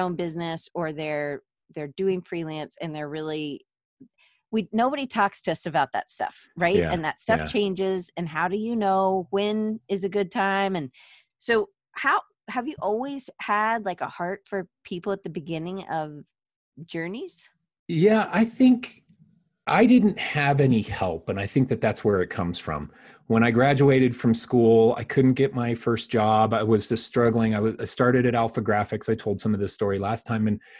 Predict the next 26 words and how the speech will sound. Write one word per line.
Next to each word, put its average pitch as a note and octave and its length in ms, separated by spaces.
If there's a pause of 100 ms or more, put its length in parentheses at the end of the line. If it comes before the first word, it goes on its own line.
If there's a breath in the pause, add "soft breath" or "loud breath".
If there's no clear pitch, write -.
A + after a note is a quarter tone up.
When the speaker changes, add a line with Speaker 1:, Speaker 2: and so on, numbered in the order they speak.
(360 loud breath)
Speaker 2:
um, A2+ 460
and B2+ 120
so C3+ 500 (500)
it D3+ 180
was D3 220
just - 340
so F3 380
at C#3+ 180
the C3+ 80
bottom, B2 640
in A#2 160
my A2+ 160
opinion, B2 420
of A2 220
the G#2 280
design G#2 720 (420)
industry. C3 720 (420 loud breath)
And C3+ 160
then D#3+ 100
even E3+ 240
starting D3+ 360
my B2 200
agency, B2+ 920
it C3 220
was C3 380
pre E3 800